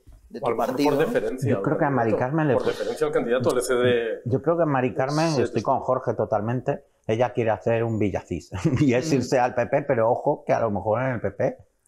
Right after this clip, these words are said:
Speaker 3: no la quieren, porque ha mandado y, eh, y ha levantado ciertas susceptibilidad durante estos años, entonces,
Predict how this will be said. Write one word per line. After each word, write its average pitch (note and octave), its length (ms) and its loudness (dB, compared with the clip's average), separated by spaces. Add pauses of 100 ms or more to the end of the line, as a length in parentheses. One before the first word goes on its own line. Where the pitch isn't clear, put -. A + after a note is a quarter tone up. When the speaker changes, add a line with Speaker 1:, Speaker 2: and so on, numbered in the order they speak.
(140)
Speaker 3:
no G#2 180 0
la D2+ 160 0
quieren, - 380 -4 (760)
porque F#2 300 -6
ha F#2+ 60 -2
mandado A#2+ 760 0
y, A2 260 0
eh, E2+ 160 -2 (180)
y G2 180 -6
ha F#2 100 0
levantado G#2 560 -2
ciertas G2 720 -2 (720)
susceptibilidad F#2 1000 -4 (120)
durante G2 680 -2
estos - 340 -4
años, A#2+ 280 2
entonces, G#2 500 -6